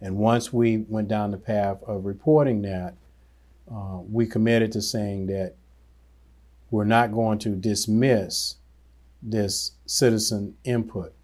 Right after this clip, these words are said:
We, we went through quite a bit of, um,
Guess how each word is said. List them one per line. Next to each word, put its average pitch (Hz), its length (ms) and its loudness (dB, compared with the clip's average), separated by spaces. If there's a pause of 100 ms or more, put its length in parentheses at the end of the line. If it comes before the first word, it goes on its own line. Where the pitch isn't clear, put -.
(400)
We, 104 460 -2 (160)
we 101 300 -6 (380)
went 110 260 -2
through 101 160 -8 (140)
quite 123 220 4
a 120 40 2
bit 113 240 2
of, 104 340 -2 (800)
um, 92 360 -18